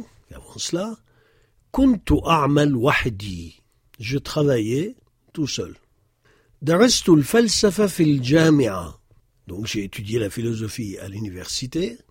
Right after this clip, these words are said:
وقبل ذلك, et avant cela, كنت أدرسها وحدي بالكتب. Je l'étudiais tout seul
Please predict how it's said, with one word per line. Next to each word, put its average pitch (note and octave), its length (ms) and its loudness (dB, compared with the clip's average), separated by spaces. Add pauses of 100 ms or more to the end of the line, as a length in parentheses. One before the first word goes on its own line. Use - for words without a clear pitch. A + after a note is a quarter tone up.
(800)
وقبل E3+ 680 2
ذلك, B2 640 0
et C#3+ 320 -4
avant F2 300 -14
cela, D3+ 500 -8 (480)
كنت B3+ 420 6 (200)
أدرسها G3 1120 0
وحدي C3 1000 -2 (360)
بالكتب. A#2+ 840 0 (520)
Je A#2 200 -6
l'étudiais C#3 520 0
tout G3 180 -4
seul D#3 380 2